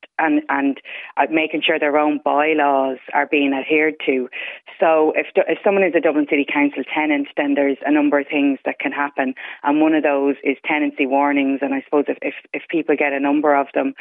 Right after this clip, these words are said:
But a lot of the issues that are, I suppose, are happening around Dublin City Council is because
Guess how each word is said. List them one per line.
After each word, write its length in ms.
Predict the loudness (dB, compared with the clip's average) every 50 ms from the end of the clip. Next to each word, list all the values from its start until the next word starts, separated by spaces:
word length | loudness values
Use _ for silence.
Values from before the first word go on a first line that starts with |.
| -16 -14 -14 -14 -16 -16 _ -2
But 120 | -2 0 2
a 60 | 2
lot 220 | 2 4 4 4 2
of 80 | 2
the 160 | 2 4 4 2
issues 340 | 2 2 0 0 0 0 0 -2
that 140 | -2 0
are, 240 | 0 0 -2 -2 -4 -6 -4
I 140 | -2 -2 -2
suppose, 180 | -2 -6 -4 -4
are 60 | -2
happening 360 | -2 -2 -2 0 0 0 2 4
around 200 | 4 2 2 2
Dublin 220 | 2 0 0 -2 -4
City 160 | -6 -6 -6 -4
Council 360 | -4 -4 -4 -4 -4 -4 -4
is 280 | 0 2 0 0 2 0
because 220 | -2 0 0 0